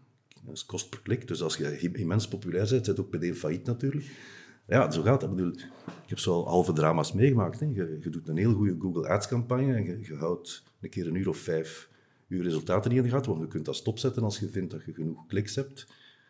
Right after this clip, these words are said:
En je houdt dat even niet in de gaten en dan moet je plots al die kliks betalen, waarvan er natuurlijk een hoop zijn die je niet kunt gebruiken of waarvoor dat je het budget niet had.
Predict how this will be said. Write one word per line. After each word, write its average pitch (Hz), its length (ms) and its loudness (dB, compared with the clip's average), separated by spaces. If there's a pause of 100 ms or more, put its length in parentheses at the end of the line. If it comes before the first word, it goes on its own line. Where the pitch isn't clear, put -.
(100)
En 82 80 -12
je 80 40 -8
houdt 85 160 -4
dat 80 120 -2
even 87 200 0
niet 82 80 0
in 80 80 -2
de 78 80 -2
gaten 110 320 0
en 113 100 4
dan 92 160 0
moet 87 140 -2
je - 60 -14
plots 107 220 -2
al 92 100 4
die 82 100 0
kliks 127 240 2
betalen, 80 440 -2
waarvan 87 320 -2
er 85 60 -2
natuurlijk 80 360 -6
een 78 100 2
hoop 101 160 0
zijn 120 280 2
die 98 120 0
je 87 60 0
niet 87 160 -2
kunt 82 140 -4
gebruiken 87 420 -2
of 117 100 -6
waarvoor 85 280 -4
dat 80 120 -4
je - 60 -10
het 71 80 -10
budget 80 300 0
niet - 120 2
had. - 320 -8